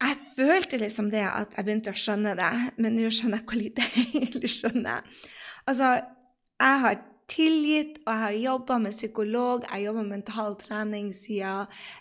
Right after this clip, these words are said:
eh, to tusen og en. Em, kjøpte min første coachingbok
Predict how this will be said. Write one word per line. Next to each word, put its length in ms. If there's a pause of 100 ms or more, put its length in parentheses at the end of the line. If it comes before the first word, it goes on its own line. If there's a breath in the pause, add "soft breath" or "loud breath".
(140)
eh, 240
to 180
tusen 520 (160)
og 200 (160)
en. 420 (500 loud breath)
Em, 640 (580)
kjøpte 320
min 160
første 400
coachingbok 800